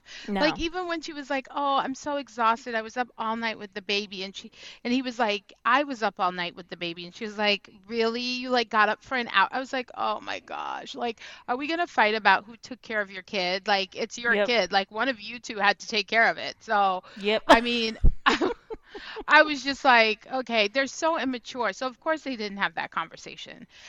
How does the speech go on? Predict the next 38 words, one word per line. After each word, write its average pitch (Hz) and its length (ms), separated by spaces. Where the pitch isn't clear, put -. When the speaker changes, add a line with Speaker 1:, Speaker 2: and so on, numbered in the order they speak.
Speaker 2:
And, 269 220
and 262 200
the 277 60
thing 320 220
is, 285 220
like, 233 240
you're 285 400
also 240 320
in 208 180
another 196 400
country. 214 580
Like, 175 240
if - 240
you 214 200
want 254 240
the 254 80
big, 247 360
you're 262 220
also 294 240
not 302 220
rich 202 220
enough 190 240
to 190 100
throw 196 280
the 180 120
big 170 200
fancy 180 480
American 175 480
wedding 165 340
in 175 180
Korea. 175 380
If - 120
you're 202 100
like, 196 220
"I'm 285 180
gonna 247 200
rent 208 220
out 208 180